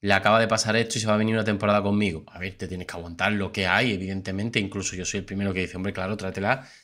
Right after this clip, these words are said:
Si no, si no la cuidas tú, ¿quién la va a cuidar?". Pero de ahí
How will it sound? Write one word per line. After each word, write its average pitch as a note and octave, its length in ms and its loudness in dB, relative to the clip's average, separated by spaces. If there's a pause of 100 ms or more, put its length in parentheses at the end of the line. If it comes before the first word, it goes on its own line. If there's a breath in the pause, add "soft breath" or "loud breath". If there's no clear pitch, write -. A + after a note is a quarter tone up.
(120)
Si F#2+ 160 -4
no, F#2+ 180 -2
si F#2+ 140 -2
no F#2+ 80 0
la G2+ 180 2
cuidas G2+ 300 2
tú, A2 100 -2
¿quién A2+ 140 2
la A#2+ 60 6
va A#2 80 6
a G2 40 -2
cuidar?". A2+ 380 2 (480 loud breath)
Pero C#3 540 4
de G#2 300 4
ahí G#2 540 4